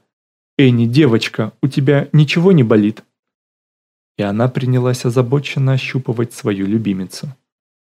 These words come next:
«Однако», попробовал защищаться детектив, «она испортила мне пальто». «Сами виноваты! Вы совершенно не умеете обращаться с собаками!»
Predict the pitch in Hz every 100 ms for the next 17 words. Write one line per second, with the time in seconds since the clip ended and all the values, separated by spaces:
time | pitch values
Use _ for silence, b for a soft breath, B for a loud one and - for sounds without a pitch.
0 | _ _ _ _ - 127 123 160 123 -
1 | 110 101 _ _ _ _ _ - 113 -
2 | 113 113 117 117 113 110 120 139 127 123
3 | 120 - 113 117 135 - - - - -
4 | _ _ _ - 123 135 135 - 151 139
5 | 139 117 113 135 143 139 147 139 131 104
6 | - _ _ _ _ _ - 131 120 127
7 | 123 127 123 123 120 113 110 - _ _
8 | - 117 156 180 180 190 - 135 120 117
9 | 113 117 120 120 127 117 117 117 123 113
10 | 123 117 139 123 107 107 107 101